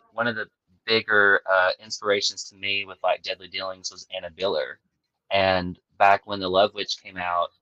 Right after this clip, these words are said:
I was, like, all about The Love Witch. I befriended Anna Biller on Facebook and talked to her a lot about the film. And she was talking to Eli Roth at the same <laughs> time, which is just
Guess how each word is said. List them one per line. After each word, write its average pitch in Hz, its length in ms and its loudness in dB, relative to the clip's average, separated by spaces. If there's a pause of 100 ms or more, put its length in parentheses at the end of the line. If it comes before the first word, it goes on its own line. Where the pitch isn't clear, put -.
(160)
I 98 140 8
was, 98 300 2
like, 87 260 6 (140)
all 101 280 8
about 90 240 4
The 78 80 -10
Love 82 240 0
Witch. 78 260 -4
I 90 220 4 (320)
befriended 107 400 -4
Anna 98 220 -2
Biller 92 380 2
on 85 100 -2
Facebook 95 580 -4 (180)
and 85 160 -20 (460)
talked 110 220 6
to - 60 -20
her 113 120 2
a 101 80 6
lot 95 160 6
about 90 180 -2
the - 80 -20
film. 95 540 -4 (500)
And 98 100 -8
she 127 180 2
was 135 120 2
talking 107 240 2
to 98 100 -8
Eli 90 260 4
Roth 107 640 4
at 95 60 -20
the 95 80 -20
same 92 260 -10 (120)
<laughs> - 140 -8
time, 131 320 0
which - 180 -8
is - 140 -14
just - 200 -12